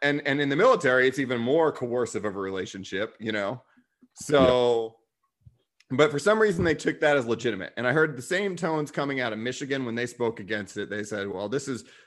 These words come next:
Speaker 1: they're trying to make a political issue. They're using our soldiers as pawns, and we don't respect that." And it's like, the ten soldiers that just spoke for it, including several Michigan Guard members, uh, you know, they don't seem to feel that way. They seem to feel like they're,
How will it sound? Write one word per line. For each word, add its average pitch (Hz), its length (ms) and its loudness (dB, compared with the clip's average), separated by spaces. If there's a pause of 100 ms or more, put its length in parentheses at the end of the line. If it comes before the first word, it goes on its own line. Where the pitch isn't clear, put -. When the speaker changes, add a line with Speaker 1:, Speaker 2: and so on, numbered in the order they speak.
(140)
Speaker 1:
they're 170 160 4
trying 165 320 2
to 139 40 -2
make 139 240 -2
a 117 60 -4
political 139 520 0
issue. 135 240 0
They're 160 120 2
using 160 360 0
our 147 180 2
soldiers 135 420 0
as 98 140 -4
pawns, 117 500 0
and 104 120 -4
we 143 100 2
don't 156 280 0
respect 139 520 -2
that." 101 180 0
And 110 100 -6
it's 110 140 -6
like, 113 160 0 (880)
the 107 280 -4
ten 131 300 0
soldiers 107 440 -2
that 101 120 -12
just 104 160 -8
spoke 95 320 -6
for 131 300 2
it, 107 100 -4
including 104 460 -4
several 101 280 -6
Michigan 95 380 -8
Guard 113 320 0
members, 90 580 -6 (640)
uh, 90 400 -2 (400)
you 120 100 2
know, 95 240 -2
they 107 140 2
don't 156 160 -2
seem 98 140 -8
to 90 60 -10
feel 95 180 -4
that 95 140 -4
way. 104 200 0
They 113 100 -2
seem 117 220 -4
to 101 80 -6
feel 110 160 -2
like 107 200 0
they're, 127 220 4